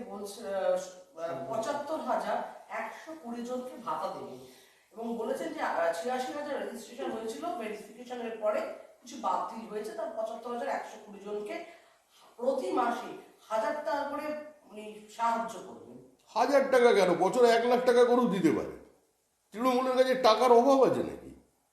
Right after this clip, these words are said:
Speaker 2: এই তো শুনলেন, কালকেই শোনা যাচ্ছে ফরেক্স দিয়ে পাঠিয়ে দিয়েছে কত, দু হাজার কোটি টাকা, দশ হাজার কোটি টাকা, শয়ে শয়ে কোটি টাকা। তৃণমূলের এক একজন কাউন্সিলর, এই সরল-, মানে আমাদের কলকাতার বাইরের ছোটখাটো কাউন্সিলর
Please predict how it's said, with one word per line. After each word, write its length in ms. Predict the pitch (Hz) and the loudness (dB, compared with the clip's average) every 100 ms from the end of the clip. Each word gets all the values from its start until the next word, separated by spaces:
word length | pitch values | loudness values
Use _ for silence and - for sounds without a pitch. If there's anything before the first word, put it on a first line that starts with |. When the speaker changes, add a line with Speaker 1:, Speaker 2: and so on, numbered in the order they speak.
| _ | _
Speaker 2:
এই 100 | - | -6
তো 140 | 240 226 | -2 -2
শুনলেন, 380 | 226 254 233 208 | -2 0 0 6
কালকেই 400 | 220 220 247 240 | 6 6 2 4
শোনা 200 | 233 233 | 4 6
যাচ্ছে 280 | 226 220 | 6 6
ফরেক্স 460 | 202 208 233 233 185 | 2 6 6 6 4
দিয়ে 120 | 214 | 2
পাঠিয়ে 320 | 208 202 214 | 4 4 2
দিয়েছে 300 | 196 190 180 170 | 2 2 2 2
কত, 380 | 170 170 117 - - - | 0 0 -2 -4 -16 -6
দু 120 | 196 | 6
হাজার 260 | 208 208 170 | 8 8 6
কোটি 240 | 147 110 | 2 -2
টাকা, 300 | 101 73 - - _ _ _ - | -6 -10 -14 -20 _ _ _ -2
দশ 200 | 220 226 | 2 4
হাজার 280 | 214 214 151 | 6 6 4
কোটি 200 | 160 131 | 0 -2
টাকা, 260 | 117 107 104 - | -6 -6 -6 0
শয়ে 280 | 247 277 | 4 4
শয়ে 240 | - 254 214 | 8 8 8
কোটি 220 | 196 - | 6 2
টাকা। 340 | - 80 - - _ _ _ _ _ - | -4 -8 -10 -18 _ _ _ _ _ -8
তৃণমূলের 480 | 240 277 277 285 269 | 0 2 4 4 4
এক 100 | 262 | 4
একজন 280 | 269 277 254 | 2 -2 0
কাউন্সিলর, 840 | 240 254 294 - 240 202 151 120 | 4 6 6 2 2 4 4 2
এই 80 | 127 135 | -2 0
সরল-, 360 | 180 202 220 151 | 4 4 4 0
মানে 120 | 156 151 - | -2 -4 -4
আমাদের 260 | 170 208 196 | 0 2 2
কলকাতার 500 | 214 233 233 - 233 | 2 4 2 2 2
বাইরের 560 | 165 214 233 185 135 | 4 4 6 4 2
ছোটখাটো 460 | - 226 240 240 233 | -4 0 4 6 6
কাউন্সিলর 680 | 233 233 240 - 143 147 | 6 4 4 -4 -6 -6